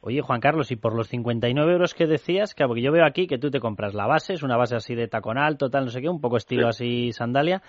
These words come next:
Speaker 1: y luego tenéis un montón de colores. ¿Por los cincuenta y nueve te vienen todos los colores? Es decir, te puedes hacer
Speaker 2: No.
Speaker 1: to-,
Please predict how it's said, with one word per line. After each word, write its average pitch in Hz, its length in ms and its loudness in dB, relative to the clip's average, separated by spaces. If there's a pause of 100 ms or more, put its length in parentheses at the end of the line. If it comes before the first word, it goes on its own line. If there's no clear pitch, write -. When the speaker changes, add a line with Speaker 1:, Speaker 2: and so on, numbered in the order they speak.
(220)
Speaker 1:
y 120 100 0
luego 156 140 6
tenéis 170 280 4
un 185 60 2
montón 143 260 4
de 139 80 2
colores. 107 320 0
¿Por 117 160 -4
los 113 120 -4
cincuenta 120 360 -2
y 123 60 0
nueve 175 180 2
te 185 100 2
vienen 180 300 0 (100)
todos 151 240 6
los 139 140 0
colores? 135 320 2
Es 165 60 -4
decir, 131 220 -2
te 120 100 -2
puedes 123 160 -2
hacer - 160 2
Speaker 2:
No. 156 120 4
Speaker 1:
to-, 123 180 -2